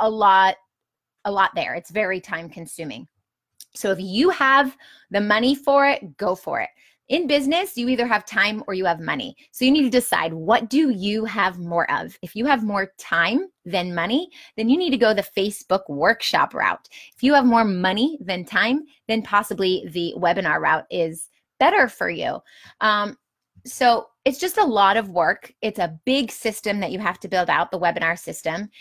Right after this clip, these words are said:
And it's totally, uh, amazing for you to have this system. It's great for your business to have this back-end system, but it's a lot of work to build up front. So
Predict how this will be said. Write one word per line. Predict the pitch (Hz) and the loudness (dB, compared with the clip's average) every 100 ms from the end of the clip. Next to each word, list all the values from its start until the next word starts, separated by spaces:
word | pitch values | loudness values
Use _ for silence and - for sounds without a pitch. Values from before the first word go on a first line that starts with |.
| - _ 208 | -20 _ -4
And | 208 208 214 220 - - | 0 0 -2 -6 -8 -6
it's | 202 - - | -6 -8 -16
totally, | - 233 285 302 262 220 202 196 196 - _ _ | 0 4 6 6 4 4 2 2 0 -8 _ _
uh, | - 175 165 160 - _ _ _ _ _ - | 2 4 4 2 -4 _ _ _ _ _ -6
amazing | 202 208 262 320 202 185 | -2 2 2 0 -2 -6
for | 202 196 | -6 -6
you | |
to | - | -4
have | - 254 381 311 | -2 2 2 2
this | 175 - | -4 -6
system. | 165 - 165 | -8 -8 -10
It's | 165 - | -10 -12
great | - 175 220 320 - | -12 -2 0 0 -4
for | 196 | -6
your | 175 | -4
business | 175 175 175 - | -4 -6 -8 -12
to | 190 | -2
have | 175 170 | -2 -2
this | 175 | -4
back-end | - 160 - 160 | 0 0 -2 -8
system, | - 165 - 165 | -8 -10 -4 -4
but | 165 170 | -2 -4
it's | 185 | -4
a | |
lot | 165 170 180 214 - | -4 2 4 4 2
of | 254 | -2
work | 190 170 165 - | 2 2 2 -4
to | - | -10
build | 160 156 156 - | -2 -2 -2 -2
up | - - | -4 -2
front. | 156 147 - - - - | -4 -4 -8 -20 -20 -6
So | - 214 202 196 | 2 4 4 2